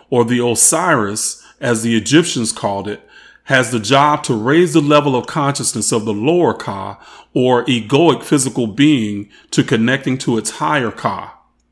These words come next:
From the elevated state, the lower Ka taps into the knowledge of the higher Ka and is no longer swayed by its fears. This was the original concept of transubstantiation.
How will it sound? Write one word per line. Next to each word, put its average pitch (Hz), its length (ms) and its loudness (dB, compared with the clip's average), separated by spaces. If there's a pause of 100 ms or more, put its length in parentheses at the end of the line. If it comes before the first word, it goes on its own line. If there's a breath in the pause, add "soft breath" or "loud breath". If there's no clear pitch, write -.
(760 soft breath)
From 147 160 6
the 135 180 4
elevated 175 640 4
state, 143 480 0
the 131 100 2
lower 156 360 2
Ka 117 300 -4
taps 190 440 -2
into 156 220 0
the 131 100 -2
knowledge 127 440 -2
of 113 100 0
the 107 100 -6
higher 131 360 -6
Ka 95 380 -14 (240 loud breath)
and 120 160 2
is 117 140 0
no 147 160 4
longer 143 380 2
swayed 127 560 0
by 107 180 -6
its 113 200 -8
fears. - 720 -2 (880)
This 220 220 6
was 190 200 6
the 156 100 8
original 151 400 6
concept 156 640 -2
of 120 220 -8
transubstantiation. 131 1500 -2